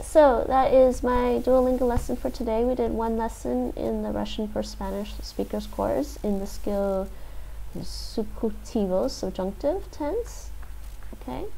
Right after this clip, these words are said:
so I gotta wrap my brain around between the Spanish and the Russian. So I will be back later, and hope to see you around. If you're interested in the games, ho-,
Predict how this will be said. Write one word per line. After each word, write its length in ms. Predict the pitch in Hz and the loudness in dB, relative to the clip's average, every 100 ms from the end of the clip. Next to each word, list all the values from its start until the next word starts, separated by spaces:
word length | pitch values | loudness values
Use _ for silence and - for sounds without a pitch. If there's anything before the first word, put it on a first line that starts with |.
| 403 330 | -4 -2
so 200 | - 226 | -2 -2
I 320 | 208 202 190 - - - - - | -2 -2 -4 -8 -10 -10 -10 -8
gotta 280 | 220 214 196 | -4 -2 0
wrap 220 | 190 185 - | -2 -4 -4
my 340 | 190 185 180 180 - - - - - | -4 -2 -2 -4 -6 -8 -10 -8 0
brain 260 | 202 190 | 0 2
around 440 | 180 170 160 165 185 | 0 -2 -4 -4 -6
between 380 | - - 175 170 | -8 -6 -4 -4
the 160 | 165 - | -4 -6
Spanish 680 | - - - 185 190 190 - | -8 -8 -4 -2 -2 -2 -4
and 160 | 190 180 | -2 -2
the 80 | 170 | -2
Russian. 500 | 170 180 - - 180 - - - - - | -4 -6 -8 -8 -8 -10 -12 -12 -12 -10
So 260 | - 285 - - | 2 4 4 6
I 200 | 220 269 | 10 10
will 200 | 285 302 | 12 10
be 180 | 285 269 | 6 4
back 280 | 240 247 - - - - | 6 6 4 0 -4 4
later, 480 | 240 233 214 254 427 - - - - | 8 8 8 6 2 -4 -10 -8 -4
and 1300 | 214 208 202 196 185 180 - 67 - - 202 202 - - - | -2 -2 -2 0 0 -2 -2 -4 -4 -4 -4 -4 -8 -10 -8
hope 140 | 214 208 - - | -6 -6 -8 -6
to 100 | - | -4
see 300 | 226 - 196 | -2 0 2
you 220 | 208 220 214 | 4 4 4
around. 440 | - 190 233 247 | 0 -2 0 0
If 100 | 220 - | -2 -4
you're 120 | 175 | -4
interested 340 | 175 - - 190 | -4 -6 -2 0
in 120 | 190 | 0
the 60 | |
games, 400 | 180 156 165 214 | -2 -2 -2 -4
ho-, 140 | - | -6